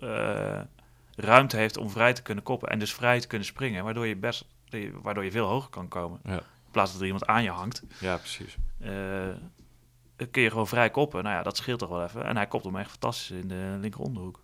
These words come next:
Speaker 2: Ja.
Speaker 1: De benedenhoek.
Speaker 2: Ja, en dan daarna gaat, eh, New England gaat dan wel, eh, wel wat proberen. Krijgen wel wat kantjes, eigenlijk vooral het vrije trappen. Proberen ze het, maar, eh, eh, Miera,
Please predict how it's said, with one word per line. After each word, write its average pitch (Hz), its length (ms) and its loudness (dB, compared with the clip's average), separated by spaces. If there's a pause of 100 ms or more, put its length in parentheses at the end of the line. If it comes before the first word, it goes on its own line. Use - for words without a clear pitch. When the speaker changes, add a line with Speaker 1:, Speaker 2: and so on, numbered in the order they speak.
Speaker 2:
Ja. 110 220 2 (200)
Speaker 1:
De 120 100 -10
benedenhoek. 110 480 -6 (800)
Speaker 2:
Ja, 123 200 2
en 104 100 -2
dan 107 140 4
daarna 104 300 6
gaat, 92 300 -2
eh, 92 140 0
New 98 260 0
England 98 320 0
gaat 90 240 -6
dan 92 180 -4
wel, 92 360 0
eh, 87 160 -2 (320)
wel 104 140 4
wat 92 120 0
proberen. 95 380 2
Krijgen 87 220 0
wel 87 80 0
wat - 80 -8
kantjes, 90 240 0 (140)
eigenlijk 87 160 -2
vooral 92 200 -2
het 87 100 -4
vrije 87 220 -4
trappen. 101 380 -6 (540)
Proberen 95 340 -4
ze 101 80 -6
het, 95 100 -6
maar, 85 320 -6
eh, 87 160 -6 (1000)
eh, 92 100 -12
Miera, 98 760 4